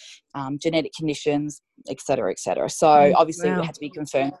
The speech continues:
Speaker 1: Yeah, so it was, like, over the phone, sort of, like, the fate of my child, you know, was. And then she said to me, "Oh," and, you know, I was obviously quite relieved and happy. And, I mean, I feel almost guilty saying that because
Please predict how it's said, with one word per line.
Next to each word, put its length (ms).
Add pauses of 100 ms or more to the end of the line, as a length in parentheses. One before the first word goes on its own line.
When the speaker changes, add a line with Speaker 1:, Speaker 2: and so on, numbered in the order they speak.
(180)
Speaker 1:
Yeah, 300
so 320
it 140
was, 180
like, 220 (100)
over 300
the 160
phone, 400 (380)
sort 120
of, 80
like, 140
the 80
fate 240
of 100
my 120
child, 600
you 80
know, 260
was. 440 (460)
And 100
then 80
she 100
said 220
to 120
me, 280
"Oh," 400
and, 180
you 60
know, 100
I 60
was 120
obviously 280
quite 400
relieved 520
and 140
happy. 360
And, 280
I 60
mean, 180
I 40
feel 180
almost 320
guilty 240
saying 320
that 180
because 500